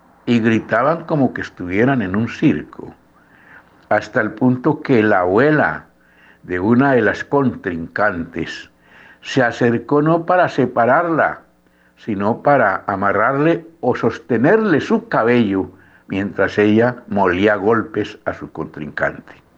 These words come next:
Esto es increíble. Una abuela, en lugar de separar a su hija, decirle, "No siguen estas", patrocinándola y ayudándole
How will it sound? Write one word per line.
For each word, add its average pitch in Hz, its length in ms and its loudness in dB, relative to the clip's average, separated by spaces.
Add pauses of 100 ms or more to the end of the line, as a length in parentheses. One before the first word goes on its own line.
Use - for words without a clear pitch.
(880)
Esto 151 320 2
es 107 200 -2
increíble. 135 640 -4 (1040)
Una 131 280 4
abuela, 113 580 2 (1120)
en 110 140 2
lugar 113 340 2
de 147 100 2
separar 107 640 0
a 135 100 0
su 117 180 -6
hija, 151 300 2
decirle, 123 500 0
"No 113 160 -2
siguen 135 440 2
estas", 185 520 -4 (960)
patrocinándola 139 1160 2
y 127 140 2
ayudándole 147 880 0